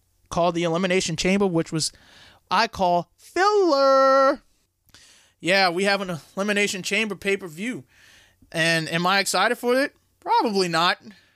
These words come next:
Probably not. I'm not excited for it. I mean, it's just filler. They wanna get, uh, these pay-per-views out the way so they could focus on WrestleMania. Why not just have the Royal Rumble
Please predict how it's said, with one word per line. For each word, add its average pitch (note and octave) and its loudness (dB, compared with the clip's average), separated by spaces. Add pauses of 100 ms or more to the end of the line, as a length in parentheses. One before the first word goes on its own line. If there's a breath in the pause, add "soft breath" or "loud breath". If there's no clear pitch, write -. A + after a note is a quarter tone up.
(400 soft breath)
Probably A3 -2
not. D#3+ -2
I'm A#3 -4
not F#3 -2
excited C#3+ -6
for D3 -4
it. E3+ -8 (260 soft breath)
I F3 -6
mean, G#3 0
it's F#3+ -2
just A3+ -2
filler. G#3+ -2 (720)
They E3+ -4
wanna G3 0
get, G3+ -2
uh, F#3+ 2 (540 loud breath)
these F#3 -2
pay-per-views F#3+ -2
out E3+ -4
the G3+ -6
way F3 -2
so - -8
they E3 -4
could E3 -6
focus E3 -4
on E3 -6
WrestleMania. E3 -4
Why D3 -4
not D#4 -4
just B3+ -4
have G3 -2
the F3+ -4
Royal D#3+ 0
Rumble D#3 -4